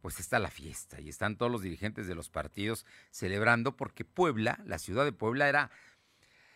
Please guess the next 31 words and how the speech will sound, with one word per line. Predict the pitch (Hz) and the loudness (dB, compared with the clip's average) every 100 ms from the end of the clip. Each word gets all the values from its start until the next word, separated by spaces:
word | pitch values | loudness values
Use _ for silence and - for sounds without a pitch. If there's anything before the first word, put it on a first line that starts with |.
| _ | _
sin | - - 147 139 127 | -18 -4 0 2 4
duda, | 165 160 160 196 - | 4 6 6 4 4
eh, | 135 113 110 110 110 107 101 101 95 87 90 | 4 6 6 6 4 4 0 -2 -4 -8 -10
la | 98 95 | -4 -4
perla | - 165 147 143 | 4 2 4 2
de | 120 | 2
la | 104 | 0
corona, | - 110 170 220 202 107 | -2 -2 0 -2 -2 -2
¿no? | 143 196 | -4 -2
Era | 160 | 0
la, | 135 110 | 4 2
la, | 104 107 | 2 0
la, | 104 101 95 92 | 0 -2 -4 -6
la | 85 82 87 | -10 -10 -12
pieza | - 139 139 135 | -4 0 2 0
más | 117 120 | 0 -2
importante | 120 117 120 107 107 104 110 | -4 -6 -6 -2 -2 -2 -4
de | 123 | -6
esta | 98 - 101 | -6 -2 -2
elección | 95 90 - 104 104 | -2 -8 -6 -4 -2
local | 110 - 151 139 139 - - - - | -4 4 6 6 2 -8 -20 -20 -12
en | 104 | -4
la | 92 | -4
cual | - 120 | 0 2
la | 113 | 2
capital, | - 92 98 82 117 113 113 - | 0 -8 -10 0 4 6 4 -8
que | 90 | -14
concentra | - 87 - 101 107 92 - | -10 -10 -8 -4 -2 -2 -6
la | 80 76 | -14 -10
mayor | 71 73 98 110 | -8 -4 -4 -2
población, | 127 117 113 123 117 107 | -2 0 -2 0 -2 -4